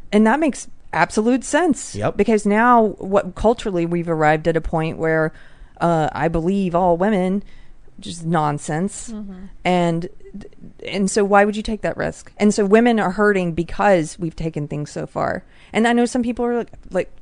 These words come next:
Speaker 1: they're even hesitating to hire women now because what happens if you fire them and what could the woman say? And now we believe all women.
Speaker 2: What would happen if a male coworker walked in and I went, "Damn, Jack,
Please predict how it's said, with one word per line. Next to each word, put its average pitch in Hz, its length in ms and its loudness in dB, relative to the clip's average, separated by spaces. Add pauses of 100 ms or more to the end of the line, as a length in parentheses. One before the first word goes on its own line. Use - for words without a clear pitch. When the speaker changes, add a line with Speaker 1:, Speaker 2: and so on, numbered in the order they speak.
Speaker 1:
they're 208 160 0
even 185 240 -2
hesitating 240 560 0
to 170 80 0
hire 156 260 -2
women 147 280 -4
now - 240 -12
because 175 220 -6
what 170 120 0
happens 175 280 0
if 175 100 -10
you 190 80 -4
fire 214 300 -2
them 165 160 0
and 151 140 -6
what 143 120 -6
could 180 120 -10
the 190 80 -4
woman 214 300 2
say? 160 240 -4
And 151 100 -4
now 156 140 0
we 180 100 2
believe 165 300 -2
all 156 120 0
women. 175 420 0 (1700)
Speaker 2:
What 196 160 8
would 294 100 6
happen 107 460 0 (340)
if 117 680 -2 (480)
a 113 600 0
male 170 360 2
coworker 113 600 -2 (280)
walked 131 360 0
in 90 240 -8 (280)
and 131 100 0
I 139 100 2
went, 123 320 -4 (880)
"Damn, 175 540 2
Jack, 139 500 -2